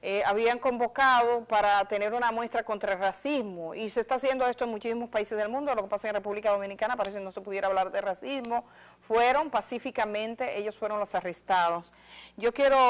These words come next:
eh, comunicarles a ustedes, ahí tienen ustedes algunas de las imágenes, fueron entradas a empujones. Eh, sin embargo,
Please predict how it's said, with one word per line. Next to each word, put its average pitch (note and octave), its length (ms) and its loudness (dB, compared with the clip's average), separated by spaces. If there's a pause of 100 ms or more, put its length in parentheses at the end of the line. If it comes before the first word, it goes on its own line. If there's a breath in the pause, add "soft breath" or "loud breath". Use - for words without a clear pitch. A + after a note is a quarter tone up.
(160)
eh, G3+ 360 2
comunicarles G#3+ 920 2
a G#3 60 -2
ustedes, B3 880 0 (120)
ahí F#3+ 140 -8
tienen A3 300 -4
ustedes G#3+ 360 0
algunas G#3 300 0
de G3+ 80 2
las F#3+ 120 0
imágenes, G#3+ 360 -2
fueron A3+ 240 -2
entradas A#3 360 2
a - 20 0
empujones. A3+ 680 -2 (680 loud breath)
Eh, - 240 -4
sin D4+ 240 0
embargo, C#4+ 480 4